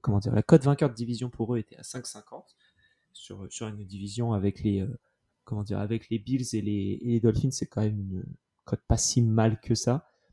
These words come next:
Euh, Las Vegas les projetait à huit victoires et demie. Euh, avec Jérôme, tous les deux, on voyait le, le, le under sur cette, euh, sur ce nombre.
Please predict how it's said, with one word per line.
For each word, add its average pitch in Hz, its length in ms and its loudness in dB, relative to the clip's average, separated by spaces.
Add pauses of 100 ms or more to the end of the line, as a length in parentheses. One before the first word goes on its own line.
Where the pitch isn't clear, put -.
(340)
Euh, 110 300 4
Las 120 180 4
Vegas 135 300 4
les 123 60 4
projetait 120 340 4
à - 20 10
huit 113 260 2
victoires 120 380 6
et 113 60 4
demie. 113 260 0 (400)
Euh, 101 440 0 (100)
avec 104 220 0 (100)
Jérôme, 113 320 2
tous - 100 2
les 120 100 6
deux, 120 100 4
on 113 100 6
voyait 107 260 2
le, 95 280 0
le, - 120 -8 (160)
le - 140 -10
under 120 420 0
sur - 140 -10
cette, - 320 -8
euh, 117 160 -4 (640)
sur - 200 -2
ce - 120 0
nombre. 113 400 -6